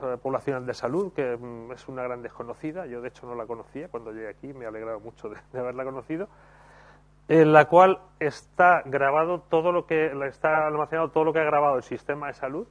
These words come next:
De hecho, esto inicialmente era un backup de todo el sistema de salud, pero alguien tuvo la genial idea de indexarlo dentro de una base de datos. Tiene datos de unos doce millones de pacientes, desde, alm-, eh, almacenados desde dos mil uno. Y está absolutamente todo,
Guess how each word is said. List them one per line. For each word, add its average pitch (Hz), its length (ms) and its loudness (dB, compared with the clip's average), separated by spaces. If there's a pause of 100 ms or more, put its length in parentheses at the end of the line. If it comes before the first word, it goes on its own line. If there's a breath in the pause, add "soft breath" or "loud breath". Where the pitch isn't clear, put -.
(400)
De 131 280 -10
hecho, - 160 -6
esto 180 140 -6
inicialmente 151 480 -4
era 165 60 0
un 143 120 -4
backup 139 360 0
de 127 120 -10
todo 135 100 -12
el 120 80 -12
sistema 123 360 -16
de - 60 -20
salud, 110 280 -14
pero 123 100 -10
alguien 139 240 -8
tuvo 143 180 -4
la 131 120 -4
genial 131 420 -10
idea 139 320 -8
de 135 120 -10
indexarlo 127 580 -10
dentro 120 180 -16
de 117 60 -16
una 113 80 -14
base 110 160 -14
de 107 80 -12
datos. 92 260 -18 (840 loud breath)
Tiene 185 180 4
datos 196 280 4
de 160 260 2
unos 147 260 -4
doce 175 240 0
millones 135 440 -8
de 131 80 -10
pacientes, 110 840 -14
desde, 151 600 0
alm-, 131 340 -6
eh, 123 380 -4
almacenados 139 460 -4
desde 135 180 -2
dos 117 220 -8
mil 120 160 -10
uno. 95 280 -16
Y 127 60 -10
está 190 200 0
absolutamente 196 520 -4
todo, 117 320 -6